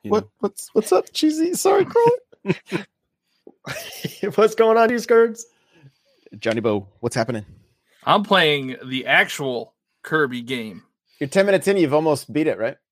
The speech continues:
Speaker 4: Yeah, yeah, this game's over already.
Speaker 2: <laughs> As you guys can tell from Johnny's tone, he's very excited about Kirby, and we cannot <laughs> wait to discuss it.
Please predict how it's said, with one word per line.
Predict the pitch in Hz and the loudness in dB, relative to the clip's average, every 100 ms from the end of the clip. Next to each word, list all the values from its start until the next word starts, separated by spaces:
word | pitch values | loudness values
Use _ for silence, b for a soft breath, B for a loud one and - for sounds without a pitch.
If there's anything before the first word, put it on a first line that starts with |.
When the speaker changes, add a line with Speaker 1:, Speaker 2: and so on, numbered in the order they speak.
| _ _ | _ _
Speaker 4:
Yeah, | 139 147 | 2 4
yeah, | 131 131 | 4 2
this | 151 | -2
game's | 156 131 113 | -6 -6 -6
over | 117 117 | -6 -4
already. | 113 117 127 _ _ _ _ _ _ - - - 906 - 1077 | -4 -6 -8 _ _ _ _ _ _ -20 -20 -18 -20 -20 -12
Speaker 2:
<laughs> | - - - - - - 320 302 | -10 -8 -8 -6 -6 -6 -6 2
As | 185 208 220 | 2 2 0
you | |
guys | 220 196 | 2 2
can | 190 | 0
tell | 156 190 | 2 2
from | 175 139 | 2 0
Johnny's | 170 165 139 | 0 2 -2
tone, | 156 175 135 B B | 0 0 0 B B
he's | 196 151 | -4 2
very | 190 233 208 | 4 4 4
excited | 151 - 160 131 | 0 2 2 2
about | 120 127 131 123 | 0 0 0 -2
Kirby, | 147 147 120 117 | -4 -4 -2 -4
and | 127 123 | -4 -6
we | 123 135 | -8 -6
cannot | 143 127 139 151 - 147 | -6 -2 0 2 0 -10
<laughs> | _ | _
wait | 285 370 - 320 311 - 233 254 - | -8 -8 -2 4 4 4 -6 -6 -10
to | 165 190 | -8 -6
discuss | 160 156 143 - - 160 170 - | -6 -8 -10 -10 -4 -2 -4 -4
it. | 127 | -6